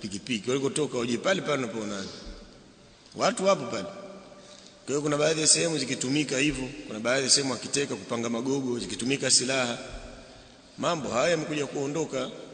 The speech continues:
katika baadhi ya serikali hapa, alipokuwa mmoja katika waziri wa ulinzi, katika watu majambazi wasalimishe silaha, watasamehewa, watu wakasalimisha, salimisha silaha,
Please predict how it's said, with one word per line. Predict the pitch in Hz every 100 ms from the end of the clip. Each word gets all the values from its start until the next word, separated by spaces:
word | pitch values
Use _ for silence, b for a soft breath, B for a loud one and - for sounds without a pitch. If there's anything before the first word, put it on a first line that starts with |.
| - - - -
katika | - 110 120 120
baadhi | 131 123
ya | 117
serikali | 120 113 135 143 139
hapa, | 117 131 131 - - - - - -
alipokuwa | 110 113 110 127
mmoja | 120 131 123
katika | 117 107 117
waziri | 113 113 120 113
wa |
ulinzi, | 110 117 139 147 120
katika | 117 98 - 110
watu | 117 113
majambazi | 107 107 110 123 117
wasalimishe | 107 107 104 104 107
silaha, | 107 113 139 127 120 - - - - -
watasamehewa, | 95 101 101 101 98 139 135
watu | 123 120
wakasalimisha, | 107 120 107 107 107
salimisha | 110 117 127
silaha, | 117 113 123 156 151 160 170 -